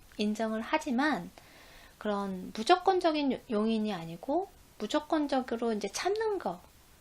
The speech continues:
그런 건 아니라는 거예요. 어떤 안 좋은 거, 악한 거에 대해서는, 거기에 대해서는 거절을 하고 차단을 하고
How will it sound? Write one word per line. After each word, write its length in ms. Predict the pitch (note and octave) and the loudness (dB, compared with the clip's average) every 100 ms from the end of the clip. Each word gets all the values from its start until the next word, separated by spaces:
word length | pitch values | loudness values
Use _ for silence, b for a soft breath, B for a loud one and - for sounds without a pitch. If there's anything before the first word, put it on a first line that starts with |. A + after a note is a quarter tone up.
| - | -4
그런 240 | C4 C#4+ | -2 0
건 120 | C#4 | 2
아니라는 520 | B3+ E3+ F#3+ G#3 F#3+ F3+ | 2 0 -2 -4 -4 -8
거예요. 400 | - - - - - - B B B G#3+ | -10 -12 -18 -20 -20 -20 B B B -4
어떤 240 | - A3 | 2 4
안 260 | - G3+ C4 | 4 4 4
좋은 340 | D#4+ D#4+ C4+ | 4 4 2
거, 220 | A3 E3+ - - - - | 0 -6 -8 -20 -20 -2
악한 440 | F#3+ - - F4 | -2 0 2 4
거에 260 | F4 E4+ D#4+ | 6 4 4
대해서는, 680 | A3 F3+ F#3 F#3+ D4+ C4 F3+ - B B B - | 0 -4 -4 -2 0 0 -6 -18 B B B -10
거기에 360 | - G#3 A#3 | -2 2 2
대해서는 520 | G#3 F#3+ G#3+ C4+ F4+ F4+ - - - - | 0 -6 -4 0 -2 -4 -20 -20 -20 -10
거절을 480 | - F3+ F#3+ F3+ F3 | -6 -4 -4 -4 -6
하고 340 | F3 - C#4+ | -6 0 0
차단을 540 | - F#4 G#4 F#4+ D#4 | 4 4 4 4 4
하고 280 | E4 E4 - | 2 0 -8